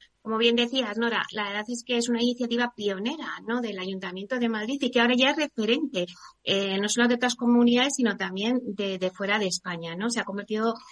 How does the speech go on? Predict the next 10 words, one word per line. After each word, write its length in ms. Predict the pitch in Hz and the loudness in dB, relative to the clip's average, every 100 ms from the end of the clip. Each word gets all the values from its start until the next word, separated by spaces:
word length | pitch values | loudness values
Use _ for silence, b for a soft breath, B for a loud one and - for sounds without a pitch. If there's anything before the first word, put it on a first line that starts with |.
| B | B
en 160 | - 208 | -2 0
algo 240 | 202 220 | 0 0
pionero 380 | 220 214 208 202 | 0 0 0 -2
esta 160 | 214 220 | -4 -2
colaboración 600 | 202 190 190 190 208 196 | 0 2 0 -2 -4 0
pública-privada 920 | 214 196 190 185 175 180 175 160 139 - - | 0 0 -2 -6 -4 -2 -2 -2 -4 -6 -2
y 120 | 220 | 0
vosotros 500 | 208 208 214 220 - | 0 -2 -2 -4 -4
estáis 420 | 196 - 190 190 | -4 -2 -2 -2
ahí. 220 | 160 147 | -6 -8